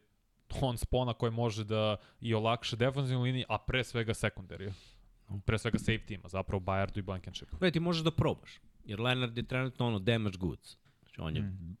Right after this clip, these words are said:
Speaker 2: vrhunski igrač koji se povredio i izgubio totalno. E sad, da li je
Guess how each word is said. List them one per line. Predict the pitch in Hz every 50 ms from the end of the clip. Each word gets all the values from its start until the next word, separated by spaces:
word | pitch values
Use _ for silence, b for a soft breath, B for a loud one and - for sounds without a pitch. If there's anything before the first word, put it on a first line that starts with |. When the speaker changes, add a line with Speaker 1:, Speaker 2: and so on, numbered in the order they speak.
| -
Speaker 2:
vrhunski | - 117 117 - 143 123 - - 127 127
igrač | 131 135 143 135 123 -
koji | - - 107 101
se | - -
povredio | - - 107 101 107 107 110 110 117
i | 113
izgubio | 107 101 95 110 107 98 113 101 95
totalno. | - 110 98 - - - 67 58
E | 62 80
sad, | - - 101 90
da | 101 107
li | 113 120
je | 120 113